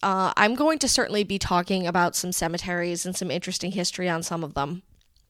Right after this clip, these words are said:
But there's not an academic deep dive into mafia graves that you can really make. But I think it's kind of a fun one. And it's certainly things that, at least from the research that I did, I am not the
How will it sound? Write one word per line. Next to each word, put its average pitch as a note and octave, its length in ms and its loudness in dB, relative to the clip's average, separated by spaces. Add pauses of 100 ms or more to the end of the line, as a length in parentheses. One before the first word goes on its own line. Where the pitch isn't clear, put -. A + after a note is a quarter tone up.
(1500)
But A3+ 320 6
there's C4 380 4
not D#4+ 320 4
an F3+ 140 -4
academic F3+ 800 2
deep F#3 320 -6
dive F#3 600 8
into F#3 220 -4
mafia D3+ 460 -2
graves - 420 -8
that - 140 -8
you E3+ 100 -6
can F3 140 -6
really E3 240 -2
make. - 420 -8
But E4 260 8
I E4+ 120 4
think G4+ 200 0
it's G4+ 160 0
kind C#4+ 200 0
of B3 80 -2
a A#3 40 2
fun F3+ 300 -2
one. E3+ 340 -4 (640)
And A#3+ 180 4
it's B3+ 160 2
certainly F#4 380 0
things A#3 400 2
that, G3 160 4
at D3 180 -4
least C4 200 0
from A#3 100 -4
the G3 80 -6
research G3 460 -2
that F#3 100 -4
I F3 80 -2
did, F3+ 180 -4
I F3+ 120 2
am F#3 120 -4
not F#3 260 -4
the G3 120 -8